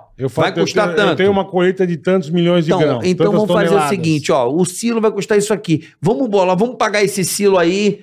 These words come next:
Speaker 2: a gente ra-,
Speaker 1: Em,
Speaker 2: em três,
Speaker 1: em tanto tempo, a gente
Speaker 2: mostra a
Speaker 1: paga.
Speaker 2: viabilidade, o quanto o cara vai pagar.
Speaker 1: Demais,
Speaker 2: E vai,
Speaker 1: demais.
Speaker 2: ó, você vai pa-, vai se pagar em tanto tempo aqui, ó. Esse silo aqui vai ser importante daqui pra, porque é o seguinte,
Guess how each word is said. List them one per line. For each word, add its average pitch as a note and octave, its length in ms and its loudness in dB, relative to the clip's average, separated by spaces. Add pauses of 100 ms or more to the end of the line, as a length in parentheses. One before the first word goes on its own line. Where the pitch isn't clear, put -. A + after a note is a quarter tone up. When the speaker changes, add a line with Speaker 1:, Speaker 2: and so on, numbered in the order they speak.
Speaker 2:
a C3+ 80 -4
gente F3+ 220 -2
ra-, E3 260 -2
Speaker 1:
Em, D3 80 2
Speaker 2:
em F3 40 2
três, D#3+ 360 2
Speaker 1:
em D3+ 100 -2
tanto D#3+ 320 0
tempo, G3 440 0
a - 20 4
gente G#3 60 2
Speaker 2:
mostra G3+ 220 0
a - 20 2
Speaker 1:
paga. F3+ 140 2
Speaker 2:
viabilidade, F#3 580 0
o F3 40 -2
quanto E3+ 280 -4
o D#3+ 40 -2
cara E3+ 200 -2
vai E3+ 100 -2
pagar. D#3 320 0
Speaker 1:
Demais, C3+ 460 -6
Speaker 2:
E - 80 0
vai, - 140 2
Speaker 1:
demais. B2 200 -2
Speaker 2:
ó, E3 340 0
você C#3 260 -2
vai G3 160 0
pa-, F3+ 260 -4
vai E3+ 160 -2
se - 100 -10
pagar F3+ 360 -2
em F#3+ 40 -4
tanto G#3 360 -2
tempo D3+ 320 0
aqui, - 180 -6
ó. F2+ 140 -2
Esse A2+ 200 -4
silo D3+ 300 -2
aqui D#3+ 240 -4
vai E3 140 0
ser F3 100 -2
importante F#3 480 -2
daqui F#3+ 300 -4
pra, A3 220 -2 (260)
porque F3+ 160 -2
é B3 40 4
o A3+ 40 4
seguinte, F3+ 480 -2